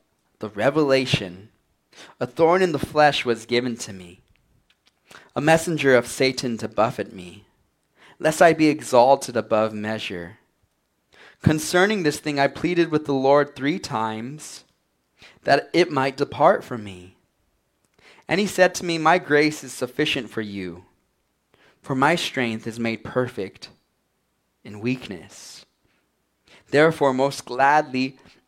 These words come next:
I will rather boast in my infirmities,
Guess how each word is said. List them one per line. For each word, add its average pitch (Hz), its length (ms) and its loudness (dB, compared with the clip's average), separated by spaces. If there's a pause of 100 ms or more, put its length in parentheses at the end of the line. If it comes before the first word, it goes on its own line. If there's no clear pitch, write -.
I 143 120 2
will 151 160 2
rather 135 260 8
boast 139 520 4
in 123 120 -4
my 113 160 -2
infirmities, 113 1000 -4